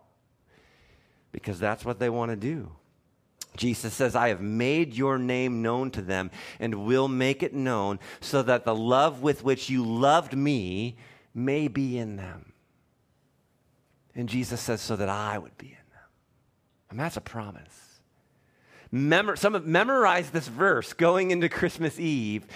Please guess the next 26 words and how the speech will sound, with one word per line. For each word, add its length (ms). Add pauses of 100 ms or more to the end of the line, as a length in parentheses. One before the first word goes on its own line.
(320)
and 220
carry 600
it 100
with 500
you. 300 (840)
To 100
know 160
that 160
even 260
in, 140 (220)
in 320
the 80
room, 420
you 80
feel, 480
you 140
feel 320
invisible. 640
You 220
are 120
not. 400
Your 120
heavenly 420
Father 480
is 80
smiling. 800